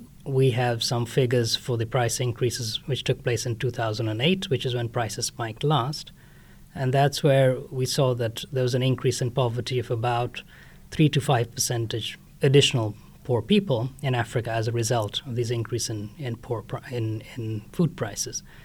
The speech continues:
That said, this time round, we do observe some varied patterns which are different from two thousand and eight.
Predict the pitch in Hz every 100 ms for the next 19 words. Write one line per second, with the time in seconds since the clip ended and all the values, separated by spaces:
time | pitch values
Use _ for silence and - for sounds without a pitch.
0 | - - - - 160 170 233 240 214 202
1 | - 185 175 175 180 175 175 - 160 160
2 | 180 185 139 127 143 143 - - 131 127
3 | 123 120 - - 131 147 156 151 139 131
4 | 147 139 139 123 120 117 120 120 175 -
5 | 107 104 - - 117 113 123 120 113 110
6 | 113 117 113 117